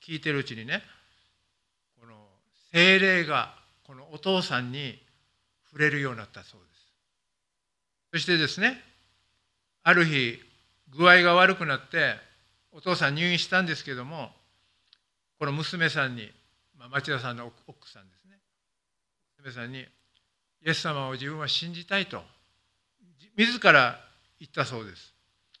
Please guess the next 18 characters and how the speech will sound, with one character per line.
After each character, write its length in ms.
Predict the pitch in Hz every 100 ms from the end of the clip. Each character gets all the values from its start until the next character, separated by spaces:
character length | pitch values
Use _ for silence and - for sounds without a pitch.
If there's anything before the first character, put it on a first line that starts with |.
| _ _ -
そ 80 |
し 80 | 165
て、 280 | 202 196 120 - - _ _ _ _ _ _ _ _ _ _ _
「バ 100 | 143
プ 100 | 143
テ 120 | 151
ス 120 | 143 147
マ 140 | 160
を 60 | 196
受 180 | 143
け 60 | 123
さ 100 | 117
せ 140 | -
て 60 | 113
ほ 120 | 104
し 120 | -
い」 80 | 117
と 80 | _